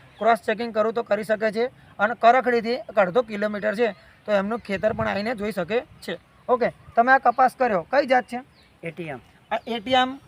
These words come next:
Speaker 1: કપાસ છે, એની જાત છે. તો આ કપાસને આજે કેટલો, અ, કેટલો સમય થયો?
Speaker 2: ત્રણ મહિના થયા.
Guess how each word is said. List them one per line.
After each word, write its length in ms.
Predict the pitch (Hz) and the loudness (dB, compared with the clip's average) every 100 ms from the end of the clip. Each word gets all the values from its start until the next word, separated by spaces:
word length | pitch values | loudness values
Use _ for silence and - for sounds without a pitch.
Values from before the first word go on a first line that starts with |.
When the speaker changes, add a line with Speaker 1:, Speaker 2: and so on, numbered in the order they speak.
| _ | _
Speaker 1:
કપાસ 280 | 208 247 240 | -2 0 0
છે, 140 | - | 0
એની 200 | 233 247 | -2 -2
જાત 260 | 196 214 233 | 4 4 4
છે. 240 | - 208 - - - - - - | -2 -4 -4 -10 -14 -20 -20 -4
તો 80 | 247 | -4
આ 240 | - 254 | 2 2
કપાસને 500 | - 240 262 - 269 | 2 2 2 0 -4
આજે 180 | 262 269 | -2 0
કેટલો, 240 | 262 277 | 0 2
અ, 200 | 359 247 | 2 2
કેટલો 200 | 220 285 | 0 0
સમય 260 | 226 226 220 | 2 2 2
થયો? 260 | 208 226 - | 2 0 -2
Speaker 2:
ત્રણ 180 | 170 175 | -10 -10
મહિના 260 | 147 143 | -10 -12
થયા. 260 | 143 151 | -14 -16